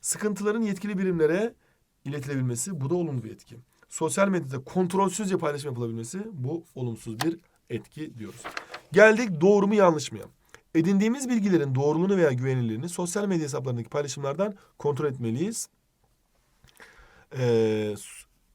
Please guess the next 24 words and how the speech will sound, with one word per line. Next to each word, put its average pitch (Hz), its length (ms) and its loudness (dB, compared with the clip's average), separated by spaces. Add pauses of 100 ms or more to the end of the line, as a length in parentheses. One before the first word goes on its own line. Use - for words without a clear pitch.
edindiğimiz 139 520 0
bilgilerin 113 380 0
doğruluğunu 135 420 0
ve 117 60 0
güvenilirliğini 110 580 -4
sosyal 165 420 -2
medya 147 220 -2
hesaplarındaki 131 440 -6
paylaşımlardan. 123 720 -4 (180)
Hayır, 117 320 -4
bu 170 180 -2
öyle 131 180 0
değil. 104 120 -6
Sosyal 135 360 -8
medya 135 220 -6
hesaplarındaki 131 340 -6
paylaşımlardan 131 460 -8
değil. 208 200 -8 (300)
Biz 160 220 -6
genel 135 160 2
olarak 160 300 2 (160)
hemen 147 260 0
inanmadan, 156 540 -2 (340)
e, 117 420 2